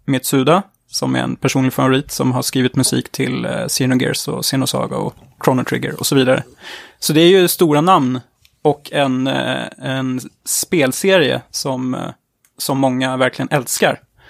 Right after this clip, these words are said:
Eh, hur, hur kände ni, eh, inför de här aspe-, liksom, delarna som ni har testat i Xenoblade?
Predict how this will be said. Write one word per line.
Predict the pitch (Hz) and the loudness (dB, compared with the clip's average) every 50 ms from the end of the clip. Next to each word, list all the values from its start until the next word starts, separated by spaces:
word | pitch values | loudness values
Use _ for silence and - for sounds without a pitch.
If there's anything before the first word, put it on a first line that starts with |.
| - - _ _ _ _ _ _ _ | -20 -20 _ _ _ _ _ _ _
Eh, | - 135 135 131 135 131 113 117 120 - - 120 | -4 -2 -2 -2 -2 -2 -4 -4 -4 -6 -2 2
hur, | 156 165 - 135 | 2 2 2 4
hur | 147 175 156 143 | 2 4 4 2
kände | 143 - - 160 156 156 | 2 0 0 2 2 2
ni, | 165 180 170 156 139 131 - - - - - - - - - - | 2 4 4 4 2 0 -2 -6 -14 -20 -20 -20 -20 -16 -10 -8
eh, | - - 107 104 50 55 - - | -6 -6 -6 -6 -6 -6 -2 -2
inför | 147 135 - 147 | -2 0 0 0
de | 139 143 | 2 2
här | 143 135 131 | 2 2 2
aspe-, | 127 - - 139 135 120 143 | 0 -2 -4 -6 -6 -6 -6
liksom, | 139 - 139 127 131 127 120 - _ _ _ - _ _ _ - 135 - _ - - - - - - - | -4 -4 -2 -2 -2 -4 -6 -8 _ _ _ -20 _ _ _ -16 -16 -16 _ -20 -20 -20 -20 -20 -18 -4
delarna | 113 - 151 143 135 135 135 131 | 0 2 2 4 4 2 2 0
som | 131 - 147 143 | 0 0 0 2
ni | 165 175 156 131 | 2 2 2 2
har | 127 151 | 0 0
testat | - 131 127 - - - 127 - - - - - | -2 -2 -4 -2 -4 -6 -6 -6 -8 -10 -8 -6
i | 135 | -4
Xenoblade? | 123 - - 131 131 131 131 127 131 113 - | -4 -2 -2 -2 -2 -4 -4 -4 -4 -4 -6